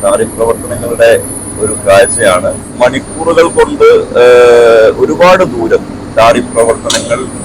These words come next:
നമ്മുടെ നാഷണൽ ഹൈവേ വികസന പ്രവർത്തനത്തിന്റെ ഭാഗമായി നടക്കുന്നുണ്ട്. ജില്ലയിൽ പലയിടങ്ങളിലും, ഏഹ്, ഇതുപോലെയുള്ള ആറുവരി പാതയിലൂടെ വാഹനങ്ങൾ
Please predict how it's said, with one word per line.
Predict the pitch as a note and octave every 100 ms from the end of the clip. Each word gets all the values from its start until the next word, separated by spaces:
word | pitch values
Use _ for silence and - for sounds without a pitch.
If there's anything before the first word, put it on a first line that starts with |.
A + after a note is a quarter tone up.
| -
നമ്മുടെ | A2 - - - - - - - - - - - - -
നാഷണൽ | A#2 A#2 -
ഹൈവേ | B2+ A#2+ B2 B2
വികസന | A#2+ A2 - -
പ്രവർത്തനത്തിന്റെ | A#2+ - A2+ A2 A#2 A#2 A2+
ഭാഗമായി | G2+ G#2 G#2+ A2 G#2 G#2 G#2 F#2+ - G2
നടക്കുന്നുണ്ട്. | F#2 F2 G2 F#2+ F#2 F#2 - - - - - - - - -
ജില്ലയിൽ | A#2+ D3 D#3+ D#3+ -
പലയിടങ്ങളിലും, | C3+ D#3+ F3+ F3 E3 C3 F#2+
ഏഹ്, | - - G#2 A2 G#2+ G#2+ G#2 -
ഇതുപോലെയുള്ള | G#2+ A#2 A#2+ A#2 A#2 A#2 A#2+ - - G2 G2+
ആറുവരി | A2 A#2+ B2 A#2+ A#2+
പാതയിലൂടെ | A2+ A2+ A2+ A2 - - C3+ - - - - - - - - - -
വാഹനങ്ങൾ | A2 A#2 A#2+ C3 B2+ C3